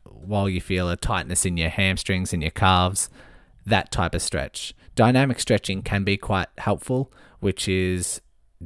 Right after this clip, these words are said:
jogging with high knees or doing your butt flicks, trying to get your ankle to your bum. Those sort of stretches, even, like, leg swings,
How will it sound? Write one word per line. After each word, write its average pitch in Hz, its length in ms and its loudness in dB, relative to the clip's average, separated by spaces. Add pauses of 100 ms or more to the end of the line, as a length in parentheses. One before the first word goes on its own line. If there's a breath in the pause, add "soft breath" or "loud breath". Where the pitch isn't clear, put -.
(260)
jogging 98 760 0
with 95 200 -4
high 98 280 0
knees 95 460 0
or 90 100 -4
doing 95 320 -2
your 92 80 -2
butt 95 240 -4
flicks, - 340 -4
trying 92 160 -4
to 92 60 -2
get 92 100 -2
your 85 180 0
ankle 90 360 -4
to - 180 -6
your 87 80 -2
bum. 92 320 -2 (800 loud breath)
Those 120 340 6
sort 113 240 2
of 104 280 2
stretches, 110 540 2
even, 110 300 -2
like, - 240 -2
leg 101 260 0
swings, 107 600 0